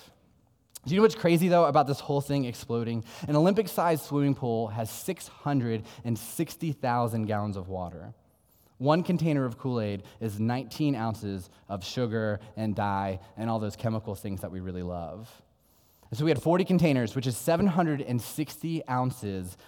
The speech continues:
of Kool-Aid powder in six hundred and sixty thousand gallons of water. That's one ounce of Kool-Aid mix for every eight hundred and sixty-eight gallons of water. It was such a small amount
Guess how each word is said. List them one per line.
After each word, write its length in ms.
of 180
Kool-Aid 260
powder 380
in 140
six 380
hundred 400
and 120
sixty 380
thousand 480
gallons 260
of 60
water. 240
That's 200
one 220
ounce 240
of 80
Kool-Aid 300
mix 300
for 100
every 240
eight 220
hundred 500
and 120
sixty-eight 600
gallons 280
of 80
water. 500
It 100
was 120
such 320
a 80
small 340
amount 600